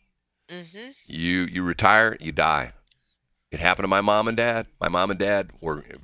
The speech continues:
Speaker 2: very good shape until they retired off the deep end. You could, you could chart it, or you could, what's the, <laughs> or, or you could, as, as our vice president talks about all the time. You know what she always talks about all the time?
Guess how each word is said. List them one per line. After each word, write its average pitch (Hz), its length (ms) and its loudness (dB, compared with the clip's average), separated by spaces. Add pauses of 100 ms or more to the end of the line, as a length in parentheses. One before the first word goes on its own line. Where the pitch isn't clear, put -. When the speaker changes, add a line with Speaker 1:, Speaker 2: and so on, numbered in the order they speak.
Speaker 2:
very 95 220 2
good 98 200 -4
shape - 360 0
until 87 220 -4
they 87 120 0
retired 90 480 0 (480)
off 90 240 0
the 82 80 -8
deep 71 260 -8
end. - 240 -14 (200)
You 135 120 -2
could, 78 220 -4 (100)
you 127 140 -4
could 73 200 -4
chart 110 360 2
it, 117 100 -10 (680)
or 95 100 2
you 98 160 -2
could, 98 280 -4
what's 107 360 0
the, - 340 -4 (220)
<laughs> - 200 -14
or, - 140 0 (340)
or 98 120 0
you 92 180 -6
could, 92 240 -2 (400)
as, 95 240 2 (520)
as 95 200 2
our 90 180 2
vice 95 260 4
president 98 400 0
talks 98 220 2
about 87 280 2
all 92 160 4
the 98 60 -6
time. 90 200 2 (220)
You 143 80 0
know 180 40 2
what 180 60 0
she - 100 2
always 127 200 4
talks 110 200 2
about 104 140 2
all 104 80 4
the 107 60 -2
time? 101 280 0